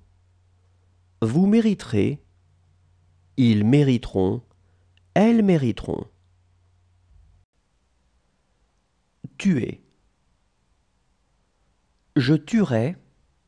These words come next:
Tu tueras. Il tuera. Elle tuera. On tuera. Nous tuerons. Vous tuerez.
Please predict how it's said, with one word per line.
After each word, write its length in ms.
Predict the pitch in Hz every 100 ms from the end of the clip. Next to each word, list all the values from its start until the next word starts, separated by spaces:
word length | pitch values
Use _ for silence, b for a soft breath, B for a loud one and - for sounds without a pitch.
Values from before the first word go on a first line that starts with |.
| _ _ _ _ _ _ _ _ _ _
Tu 180 | - 107
tueras. 540 | - 143 120 117 151 196 _ _ _ _ _ _ _ _ _ _ _ _ _ _ _ _
Il 300 | 120 110 98
tuera. 680 | - 190 170 160 165 196 _ _ _ _
Elle 300 | - 233 233
tuera. 580 | - 139 113 107 113 135 _ _ _ _ _ -
On 160 | 196
tuera. 600 | 240 - 202 180 208 233 _ _ _ _ _ _ _ _ _ _ _ _ _ _ -
Nous 240 | 135 160 190
tuerons. 600 | 190 262 - 123 135 185 _ _ _ _ _ _ _ _ _ _ _ _ _ -
Vous 240 | 107 104
tuerez. 680 | 98 - 143 110 107 139 -